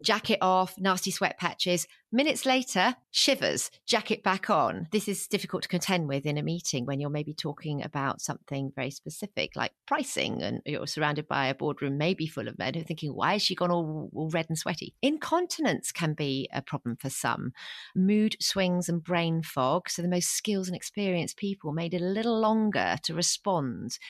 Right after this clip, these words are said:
when going through a little fog episode, but it doesn't make them any less skilled. It just means they're having this kind of, like, it's a bit like a,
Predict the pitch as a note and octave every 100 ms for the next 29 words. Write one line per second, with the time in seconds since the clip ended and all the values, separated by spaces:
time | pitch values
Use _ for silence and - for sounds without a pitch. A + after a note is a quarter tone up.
0 | - F3 F3 F3 E3+ E3+ D#3 E3 - F3+
1 | D#3 D#3 _ _ E3+ F3 - F3+ A#3 -
2 | A3 - B3 B3+ C#4 A#3 A3+ G#3 G3+ G3+
3 | G3 F#3 F3+ - - B3+ C4 D#3 A#2+ A2
4 | - - A3 - A3 A3 G3 F3+ F3+ F3+
5 | D#3+ E3+ - F3 E3+ D3+ D3+ _ _ -
6 | F3+ - D#3+ -